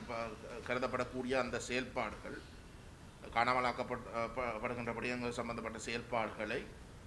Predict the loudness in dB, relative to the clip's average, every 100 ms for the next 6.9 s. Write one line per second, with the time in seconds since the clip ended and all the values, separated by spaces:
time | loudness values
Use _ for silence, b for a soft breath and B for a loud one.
0 | -14 -14 -6 0 4 6 4 -2 -8 -8
1 | -10 -4 -2 4 6 6 2 -2 -2 -2
2 | 0 2 2 0 0 4 6 8 6 4
3 | 0 -2 0 -2 -4 -12 -14 -14 -14 -14
4 | -14 -8 0 2 4 4 4 4 4 4
5 | 2 6 8 8 6 6 4 4 8 8
6 | 8 4 -4 -12 -14 -10 -2 2